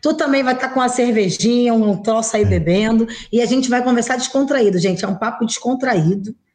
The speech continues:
Speaker 1: pra gente só, ó, ser feliz.
Speaker 2: Pô, Eloá, obrigado, viu?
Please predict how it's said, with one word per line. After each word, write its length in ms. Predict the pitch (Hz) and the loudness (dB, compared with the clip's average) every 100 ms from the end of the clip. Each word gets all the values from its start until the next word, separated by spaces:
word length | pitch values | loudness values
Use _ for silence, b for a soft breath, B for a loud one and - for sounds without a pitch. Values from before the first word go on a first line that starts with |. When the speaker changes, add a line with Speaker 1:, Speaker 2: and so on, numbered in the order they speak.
| _ - | _ -4
Speaker 1:
pra 80 | 180 | 0
gente 220 | 208 208 | 0 0
só, 240 | - 226 180 | -2 0 0
ó, 220 | 151 - - | -2 -6 -14
ser 300 | - - 202 | -12 -6 -4
feliz. 540 | 247 240 - - - _ _ _ _ _ | -2 -4 -6 -10 -14 _ _ _ _ _
Speaker 2:
Pô, 240 | 123 120 110 | 0 2 2
Eloá, 280 | 127 156 139 | 2 2 0
obrigado, 520 | 139 160 147 147 139 | 0 0 0 0 0
viu? 400 | 127 175 180 | 2 2 0